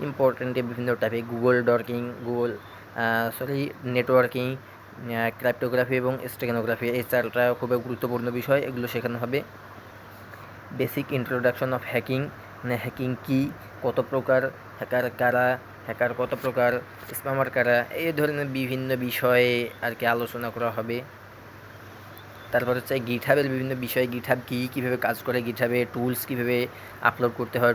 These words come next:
টুলস কীভাবে খুঁজতে হয়, কীভাবে GitHub ক্লোন করতে হয়, বিভিন্ন বিষয় আর কি শেখানো হবে।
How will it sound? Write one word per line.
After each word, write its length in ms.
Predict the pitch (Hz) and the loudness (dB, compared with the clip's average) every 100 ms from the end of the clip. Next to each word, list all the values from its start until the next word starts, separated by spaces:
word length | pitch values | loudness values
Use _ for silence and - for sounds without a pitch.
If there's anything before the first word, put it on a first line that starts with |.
| 120 | 2
টুলস 200 | 120 123 | -6 -4
কীভাবে 180 | 123 | -2
খুঁজতে 400 | 120 - 113 - | -2 -4 -4 -2
হয়, 260 | 113 113 117 - - - | 2 2 2 -4 -12 -6
কীভাবে 240 | 123 123 120 | 0 0 -2
GitHub 240 | 117 123 120 | 2 2 2
ক্লোন 260 | 135 131 | -2 -2
করতে 260 | 123 117 123 | 0 -2 2
হয়, 100 | 120 | 0
বিভিন্ন 280 | 120 131 139 | 0 -4 -4
বিষয় 280 | 127 123 123 | -2 0 0
আর 60 | 117 | 0
কি 100 | 123 | -4
শেখানো 260 | 127 120 | -4 -2
হবে। 160 | 117 | 0